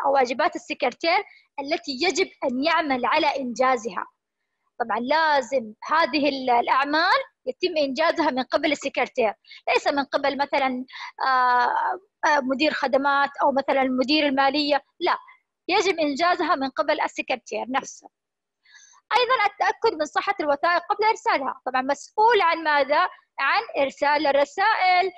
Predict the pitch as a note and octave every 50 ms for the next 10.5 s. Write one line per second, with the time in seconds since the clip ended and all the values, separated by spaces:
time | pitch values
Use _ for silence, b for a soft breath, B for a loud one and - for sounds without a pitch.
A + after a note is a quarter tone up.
0 | B B B B D4 C#4+ C4+ C4+ C#4+ - F4+ D#4+ D#4+ D4 D4+ D4 C#4+ C#4 C4 C4
1 | C4+ C4 B3+ B B B B B B - - C#4 C#4 C4+ C4+ C4+ - - E4+ F4
2 | D#4+ - D4+ - D#4+ E4 E4+ - F4+ C4 B3 D#4+ D#4 C#4+ D4 D4 C#4+ E4+ D#4 D4
3 | D4 C#4+ - D4+ D4 C#4+ C#4 C4 C4 C4 C4 - - D4 - - E4 D#4+ D#4+ D#4+
4 | C#4 C#4+ C#4+ C4+ D4+ E4 D#4 D4 C#4+ D4 - D#4 - - - - - - C#4+ C#4+
5 | C#4 C4+ C#4 - D#4 B3+ C#4+ D#4 E4 E4 E4+ F4 E4+ C#4+ D4 C#4 E4+ D#4+ F4 F4+
6 | D#4+ D#4 D4+ C#4 C#4 C4+ B3 D4+ D#4+ E4+ E4 D4 C#4+ D4+ F4 G4+ - - - -
7 | F#4 F#4 F#4 b b b b b b D4+ C#4+ C#4+ - - F#4+ E4+ E4+ D#4 - _
8 | _ - F#4+ G#4 G4 G4 F#4+ E4+ - E4+ F#4 F#4+ - - G4 E4+ F4 E4+ - F4
9 | E4+ E4+ E4 E4 E4+ - - C4 C4 A#3 C4+ C4 C#4+ F4 F#4+ E4+ F#4 F#4 F#4 F#4
10 | F4+ D#4 F#4 F#4 - - G#4 A4 B4